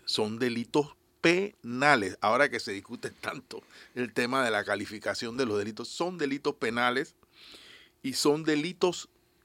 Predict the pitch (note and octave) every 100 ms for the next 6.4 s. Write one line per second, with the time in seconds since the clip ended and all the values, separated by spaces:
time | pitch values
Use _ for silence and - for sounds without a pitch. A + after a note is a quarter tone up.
0 | _ - C3 C3 D3+ - A#2+ A#2+ C#3+ D3+
1 | - G3+ G3+ F3 C#3+ - C3 C3 C#3+ A#2+
2 | A2 A#2 B2 B2+ B2 A2 G#2+ A#2+ C3 G2+
3 | G2+ A2 A#2 - B2+ B2 A2 G2+ F#2+ G2
4 | F#2+ F2+ - - G#2+ G2+ A#2+ G2+ F2 -
5 | - F#2+ E2+ F#2 G2 G2 G2 G#2 G2+ F#2
6 | - E2+ -